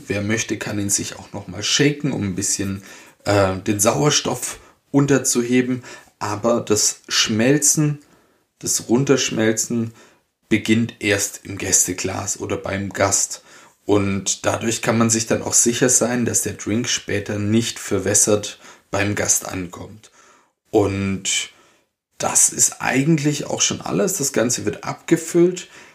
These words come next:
Wenn ich den jetzt direkt rausgebe, kommt einfach nur der Korken rein.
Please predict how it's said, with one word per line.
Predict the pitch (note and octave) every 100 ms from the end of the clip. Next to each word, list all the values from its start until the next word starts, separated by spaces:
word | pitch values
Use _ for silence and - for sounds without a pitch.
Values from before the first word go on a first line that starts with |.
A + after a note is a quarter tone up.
| _ _ _ _
Wenn | G2+ A2 C3 C#3+
ich | B2+ -
den | B2+ C3+
jetzt | B2+ B2+ -
direkt | A#2+ A#2 A2+ -
rausgebe, | - D#3+ - D3+ C#3+ D3+ D3+ D3
kommt | - A2+ A2+
einfach | - A2 - A2
nur | A2+
der | -
Korken | - C3+ - -
rein. | C#3 B2 B2 B2+